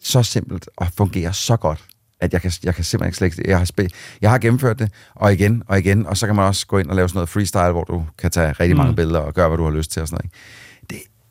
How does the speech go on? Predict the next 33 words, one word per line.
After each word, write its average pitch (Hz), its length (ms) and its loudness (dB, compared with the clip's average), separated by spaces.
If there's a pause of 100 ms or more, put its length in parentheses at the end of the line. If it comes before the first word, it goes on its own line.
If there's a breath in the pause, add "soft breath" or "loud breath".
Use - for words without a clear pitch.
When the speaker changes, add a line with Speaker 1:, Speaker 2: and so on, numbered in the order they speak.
(520)
Speaker 1:
det, - 320 -4
det 107 80 0
er 95 40 2
simpelthen - 300 -2
så 78 80 -8
godt. 67 320 -6
Speaker 2:
Men 127 100 6
det 139 80 6
lyder 180 180 6
som 160 160 2
om, 143 180 2
at, 123 200 -2
øh, 120 260 0
at 123 120 0
når 117 80 2
man 110 120 2
får 151 220 2
en 143 60 4
opgave, 113 520 2
hvor 117 140 0
man 113 100 2
skal 110 160 -2
fra 120 240 -4
A 123 100 -2
til - 160 -10
B, - 80 -8 (540 soft breath)
at - 160 0
så 143 100 2
er 135 60 6
der 120 200 2 (440)
højst 147 180 4
sandsynligt 151 500 4
en 113 300 2